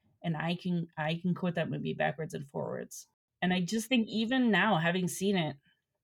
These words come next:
probably, like, two hundred times, like, it's just the funniest movie, and I still find new things to like about it, so.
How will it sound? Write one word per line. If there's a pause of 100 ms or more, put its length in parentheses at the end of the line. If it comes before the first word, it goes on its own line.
(720)
probably,
like,
two
hundred
times,
like, (680)
it's
just
the
funniest
movie,
and
I
still
find
new
things
to
like
about
it,
so.